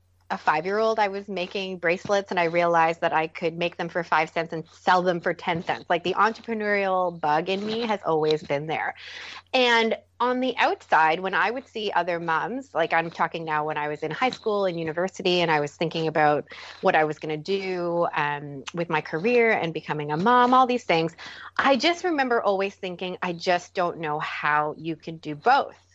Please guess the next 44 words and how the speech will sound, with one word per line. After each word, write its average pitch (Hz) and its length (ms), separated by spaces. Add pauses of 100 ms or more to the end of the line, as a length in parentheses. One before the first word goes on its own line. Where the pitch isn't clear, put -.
(160)
and 196 180
do 185 140
both 156 320
well." 190 440 (380)
I 165 120
really 285 360
didn't 247 340
know 208 220
how 202 160
you 190 180
could 185 220
be 170 340
a 175 80
driven 202 800
person 165 800 (360)
and 175 320
want 196 300
to 220 240
follow 190 380
your 175 200
dreams, 208 680
'cause 196 160
I 170 60
had 165 180
so 196 340
many 196 460
in 180 120
my 160 140
heart 190 440
as 180 160
a 170 60
young 160 420
adult. 156 600 (440)
And 254 220
I 262 80
didn't 294 220
know 285 140
how 247 140
you 240 160
could 226 200
also 190 400
be 175 540 (140)
a 180 80
great 165 460